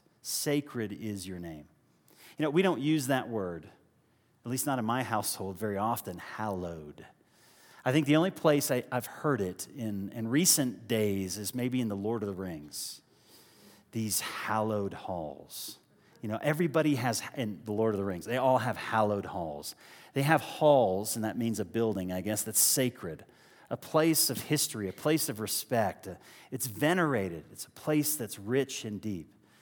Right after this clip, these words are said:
Well, in many ways, that's what that word hallowed means. It means to set something apart as sacred,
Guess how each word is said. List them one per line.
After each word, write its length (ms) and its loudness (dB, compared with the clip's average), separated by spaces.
Well, 120 2
in 80 2
many 180 2
ways, 280 2
that's 360 0
what 300 0
that 240 0
word 240 -4
hallowed 500 -2
means. 320 0
It 120 -6
means 240 0
to 100 -10
set 400 -2
something 340 -4
apart 320 -4
as 80 -6
sacred, 520 -8